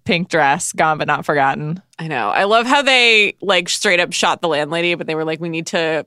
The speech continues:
Speaker 2: pack up all
Speaker 1: Right.
Speaker 2: the clothes
Speaker 1: <laughs>
Speaker 2: in delicate fashion."
Speaker 1: It's a good point. They have their priorities in order.
Speaker 2: This is true. So,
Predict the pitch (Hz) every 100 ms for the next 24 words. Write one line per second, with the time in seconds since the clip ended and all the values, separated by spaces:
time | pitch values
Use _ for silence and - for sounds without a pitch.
0 | - - 170 170 165 - - 269 - 202
1 | 170 170 180 190 - - - 175 208 196
2 | 196 175 190 196 170 - 165 185 208 165
3 | 269 240 - 359 330 208 233 440 480 427
4 | 233 170 160 139 131 127 123 208 - -
5 | 214 240 - 196 123 95 165 - _ _
6 | - 330 269 143 104 170